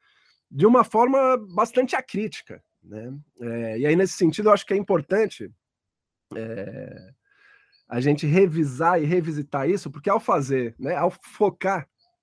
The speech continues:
nessas grandes formações estatais, na verdade, a gente tá olhando pra uma, um fragmento, um piscar de olhos na história humana,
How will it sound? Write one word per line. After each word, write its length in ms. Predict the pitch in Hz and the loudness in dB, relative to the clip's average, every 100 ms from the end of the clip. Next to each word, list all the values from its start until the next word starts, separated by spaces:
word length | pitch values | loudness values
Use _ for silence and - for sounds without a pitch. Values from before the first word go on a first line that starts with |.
| _ _ _ _ _ _ _ _ | _ _ _ _ _ _ _ _
nessas 320 | 135 135 131 123 | -6 -4 -4 0
grandes 260 | 156 156 | 0 0
formações 400 | 147 139 131 127 | -2 -4 -2 -4
estatais, 500 | 123 135 104 160 180 | -4 -10 -8 -4 -2
na 80 | 147 | -2
verdade, 220 | 156 190 | -2 -2
a 20 | 254 | -4
gente 100 | - | -2
tá 80 | |
olhando 320 | 247 165 196 226 | 0 0 -2 -2
pra 180 | 208 | -2
uma, 460 | 208 214 202 165 - | -2 -2 -4 -6 -8
um 120 | 135 | -12
fragmento, 760 | 139 170 175 147 143 175 175 175 | -6 -4 0 0 0 -2 -4 -4
um 380 | 170 151 127 143 | -4 -4 -6 -8
piscar 360 | 165 - 185 | -10 -2 -2
de 100 | 196 | 0
olhos 220 | 165 170 | 0 0
na 100 | 165 | -2
história 300 | 175 - 180 | -6 -4 -4
humana, 340 | 190 131 113 | -2 -4 -6